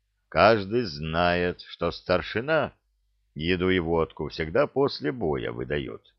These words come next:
Получает-то он ее заранее по количеству живых, а выдает тем, кто уцелел.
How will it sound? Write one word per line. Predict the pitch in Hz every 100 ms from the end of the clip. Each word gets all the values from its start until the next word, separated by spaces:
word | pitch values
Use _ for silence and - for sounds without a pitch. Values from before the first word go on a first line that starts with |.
| _ _ _ _ _ _ _ _
Получает-то | 101 131 139 151 165 147 - -
он | 143 139
ее | 131 131 131 123 76
заранее | 80 107 120 139 127 85
по | 80 80
количеству | 87 95 104 107 - - 87 78
живых, | 87 123 147 87 - _ _ _ _ _ _ -
а | 82
выдает | 95 98 98 110 110
тем, | - 98 104
кто | - - 104
уцелел. | 110 - 127 85 69 60